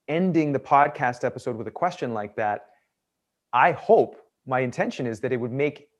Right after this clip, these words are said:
every human being relatable, even if you don't agree with their, what, with what they've said or you don't, you know, like something about them. But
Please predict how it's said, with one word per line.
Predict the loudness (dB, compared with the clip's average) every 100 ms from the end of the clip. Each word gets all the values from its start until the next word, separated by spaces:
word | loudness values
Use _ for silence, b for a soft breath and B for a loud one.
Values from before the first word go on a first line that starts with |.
| _ _ -6
every | -4 -2
human | -4 -4 -6 -4
being | -4 -4
relatable, | -2 0 0 0 -4
even | -2 -2
if | -2
you | 0
don't | 0
agree | 0 -2
with | -2
their, | -6 -10 _
what, | -8 -6 -8
with | -6 -2
what | -2 0
they've | -4 -6
said | 2 4 6 4
or | 2 0 -6 b b _
you | -4
don't, | -4 -4 -6
you | -4
know, | -4 -6 _ _ _ _ _ _ _ _ _ _ -8
like | -2 -2 -2
something | -4 -2 -2 -2
about | 2 4 4
them. | 0 -2
But | -2 -2